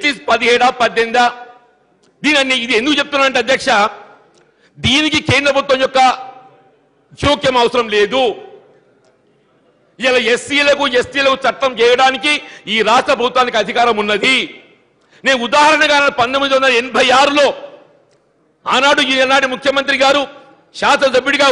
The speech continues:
ఉన్ననాడు ఏదైతే ఉందో, ఎన్టీ రామారావు గారు ముఖ్యమంత్రిగా అంతవరకు అమల్లో ఉన్న ఒక పద్నాలుగు శాతం రిజర్వేషన్ను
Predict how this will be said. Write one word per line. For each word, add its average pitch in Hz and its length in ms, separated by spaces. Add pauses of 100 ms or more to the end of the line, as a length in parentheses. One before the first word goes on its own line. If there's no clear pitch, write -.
(120)
ఉన్ననాడు 294 380
ఏదైతే 262 320
ఉందో, 254 220 (560)
ఎన్టీ 269 300
రామారావు 269 440
గారు 254 100
ముఖ్యమంత్రిగా 277 720 (800)
అంతవరకు 277 460
అమల్లో 269 300
ఉన్న 269 120
ఒక 254 260
పద్నాలుగు 254 340
శాతం 262 360
రిజర్వేషన్ను 262 760